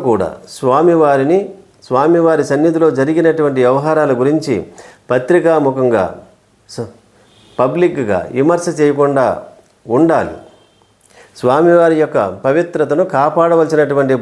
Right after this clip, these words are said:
బాధ్యత ప్రజలతో పాటు రాజకీయ నాయకులు, రాజకీయ పార్టీల మీద ఉంది.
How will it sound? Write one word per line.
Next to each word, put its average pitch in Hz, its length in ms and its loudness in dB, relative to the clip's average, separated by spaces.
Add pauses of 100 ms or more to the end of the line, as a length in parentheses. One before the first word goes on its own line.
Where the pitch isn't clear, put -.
బాధ్యత 156 340 0 (120)
ప్రజలతో 156 440 0 (100)
పాటు 135 220 2 (140)
రాజకీయ 160 480 0 (100)
నాయకులు, 151 360 0 (120)
రాజకీయ 143 340 -2 (140)
పార్టీల 165 420 0
మీద 120 140 0 (120)
ఉంది. 85 160 -8